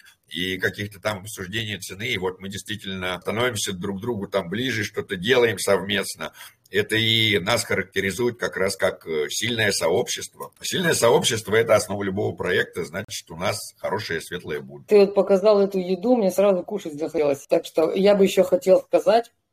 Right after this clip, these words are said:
Speaker 2: поделиться кое-какими новостями. Возможно, вы уже все слышали об этом, но у нас есть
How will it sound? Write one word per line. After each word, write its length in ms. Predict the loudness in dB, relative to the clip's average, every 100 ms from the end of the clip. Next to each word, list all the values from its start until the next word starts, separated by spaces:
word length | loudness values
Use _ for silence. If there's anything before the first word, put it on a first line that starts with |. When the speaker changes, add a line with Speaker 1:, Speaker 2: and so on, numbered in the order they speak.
| _
Speaker 2:
поделиться 460 | -8 -4 -4 -4 -4
кое-какими 400 | -2 -2 -4 -2
новостями. 500 | 0 -2 2 2 4
Возможно, 520 | 2 4 6 4 2
вы 100 | 0
уже 240 | -2 -2
все 420 | -6 -4 0 0 -2
слышали 440 | -2 -2 0 0
об 120 | 0
этом, 240 | -2 -4 -4
но 120 | -2
у 40 |
нас 240 | 2 2 2
есть 220 | -2